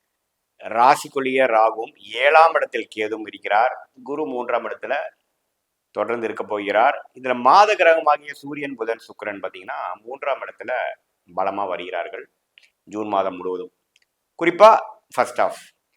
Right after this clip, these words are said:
செகண்ட் ஹாஃப்ல நாலாம் இடத்துக்கு மாறுகிறார்கள் சூரியன், புதன், சுக்கிரன். ராஜயோகாதிபதி செவ்வாய் வந்து இரண்டாம் இடத்துல ஆட்சி பலருது ஒரு அருமையான விஷயம். ஏன்னா, இது வரைக்கும் மே மாதம் முழுவதும்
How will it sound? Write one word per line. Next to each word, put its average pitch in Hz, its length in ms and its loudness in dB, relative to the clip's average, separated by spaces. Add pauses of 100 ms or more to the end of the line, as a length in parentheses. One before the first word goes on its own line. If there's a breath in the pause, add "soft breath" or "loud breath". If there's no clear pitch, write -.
(240)
செகண்ட் 170 240 4
ஹாஃப்ல 170 260 6
நாலாம் 127 300 6
இடத்துக்கு 101 320 -14
மாறுகிறார்கள் 87 680 -6
சூரியன், 104 420 -8
புதன், 87 200 -10
சுக்கிரன். - 400 -20 (720 soft breath)
ராஜயோகாதிபதி 180 920 6 (400)
செவ்வாய் 139 380 2
வந்து 123 300 -4
இரண்டாம் 135 380 2
இடத்துல 117 240 -6
ஆட்சி 107 280 0
பலருது 101 340 -6
ஒரு 143 160 -2
அருமையான 98 340 -4
விஷயம். 117 400 -12
ஏன்னா, 107 240 -6
இது 110 140 -8
வரைக்கும் 147 440 -8 (180)
மே 107 240 -8
மாதம் 110 380 -2
முழுவதும் 123 420 -6